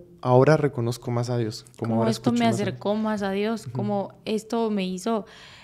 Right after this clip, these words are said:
Speaker 2: eh, quizás... Eh, poder tener ya una mejor relación con
Speaker 1: Ujú.
Speaker 2: Dios, como tú decís. Y muchas veces, antes de pasar por esos procesos o ver a la gente, como te pasaba a ti, te chocaba ese, porque me pasaba, como ese tipo de frases de cómo el dolor, cómo, o
Speaker 1: Exacto.
Speaker 2: sea,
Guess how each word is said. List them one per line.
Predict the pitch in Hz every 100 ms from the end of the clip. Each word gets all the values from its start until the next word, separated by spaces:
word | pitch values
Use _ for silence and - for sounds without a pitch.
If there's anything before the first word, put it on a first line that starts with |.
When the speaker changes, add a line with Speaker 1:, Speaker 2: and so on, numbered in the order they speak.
| -
Speaker 2:
eh, | 226 220 202 208
quizás... | 220 196 196 208 202
Eh, | 220 220 202 - - _
poder | - 220 208 220
tener | 254 233 233 226
ya | 233 226
una | 233
mejor | 233 208 - 277 349
relación | 233 190 185 - 185 139
con | 180
Speaker 1:
Ujú. | 185
Speaker 2:
Dios, | 247
como | 214 202
tú | 196
decís. | 208 254 -
Y | 247
muchas | 233 262 240
veces, | 247 302 - - -
antes | 220 247 285
de | 254
pasar | - 180 233
por | 269
esos | 285 311 294
procesos | 285 247 247 254 226
o |
ver | 190
a | 214
la | 226
gente, | 220 - - - - 220
como | - 214 208
te | 202
pasaba | 190 190 208
a | 202
ti, | 277
te | - 208
chocaba | 214 - 269 285 302
ese, | 285 269
porque | - 202 - 196
me | 190
pasaba, | 196 285 247 190
como | 190
ese | 202 240
tipo | 262 285
de | 262
frases | 220 240 285
de | 220 - - - -
cómo | - 247 320 370
el | 339 240 214
dolor, | 196 202 233 330 -
cómo, | 262 285
o | 320
Speaker 1:
Exacto. | - 226
Speaker 2:
sea, | 214 202 202